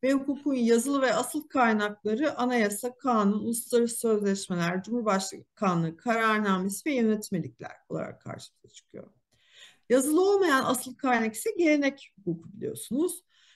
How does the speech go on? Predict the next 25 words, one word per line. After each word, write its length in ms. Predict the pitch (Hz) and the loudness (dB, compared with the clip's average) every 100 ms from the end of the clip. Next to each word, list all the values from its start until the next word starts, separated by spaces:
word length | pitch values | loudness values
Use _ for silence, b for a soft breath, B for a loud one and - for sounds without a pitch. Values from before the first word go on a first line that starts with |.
| b | b
Ve 100 | 254 | 0
hukukun 380 | 277 320 311 320 | 2 0 0 0
yardımcı 560 | 294 277 277 285 285 - | 2 2 2 -2 -8 -4
kaynakları 800 | 311 240 202 202 202 196 185 220 | 0 2 2 -2 0 2 2 0
da 80 | 359 | -2
içtihat 600 | 285 - - 247 226 - | -4 -6 0 2 2 -2
hukuku 400 | - 170 - 135 | -8 -8 -6 -6
oluşturuyor. 600 | 143 - - 277 311 269 | -6 -8 -10 -2 -2 0
Bu 100 | 233 | 2
da 260 | 240 226 | 4 4
bilimsel 500 | 220 220 233 - 208 | 2 -2 -4 -2 -2
içtihat 480 | 170 - - 262 - | -4 -4 -2 -2 -2
veya 220 | 202 202 | -2 0
yargı 400 | 247 226 202 196 | 2 2 4 2
içtihatı 560 | 190 - - 143 - - | 0 -4 -10 -10 -10 -10
şeklinde 360 | 147 - 190 - | -10 -10 -14 -10
karşımıza 480 | - - - - | -8 -10 -12 -18
çıkıyor. 320 | - - - 214 | -20 -12 -6 -6
Hukuk 260 | 214 233 | -6 -6
bilimleri, 760 | 220 190 185 175 175 170 170 - | -2 0 0 -2 -2 -2 -4 -6
bilimiyle 720 | 185 190 185 180 180 175 170 | -2 0 0 -2 -2 -4 -4
uğraşanların 680 | 170 202 214 220 226 202 180 | 0 2 2 2 2 2 -2
çalışmaları 600 | 190 226 208 - 170 156 | -4 -2 -2 -4 -4 -4
bilimsel 380 | 170 170 190 254 | -4 -6 -4 -6
içtihattı. 800 | 262 254 - 262 254 - 285 277 | -6 -6 -2 -2 -2 -4 -2 -2